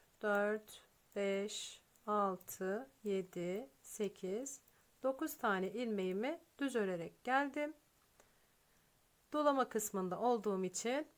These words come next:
bir tane şişime doladım. Bakın ardından bu sıramızda karnabahar örneğimizi yapıyoruz hanımlar. Sırada gelen iki tane ilmeğimi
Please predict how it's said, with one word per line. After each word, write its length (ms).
bir 180
tane 440
şişime 560
doladım. 600
Bakın 340
ardından 680
bu 60
sıramızda 720
karnabahar 540
örneğimizi 720
yapıyoruz 540
hanımlar. 520
Sırada 380
gelen 500
iki 220
tane 340
ilmeğimi 680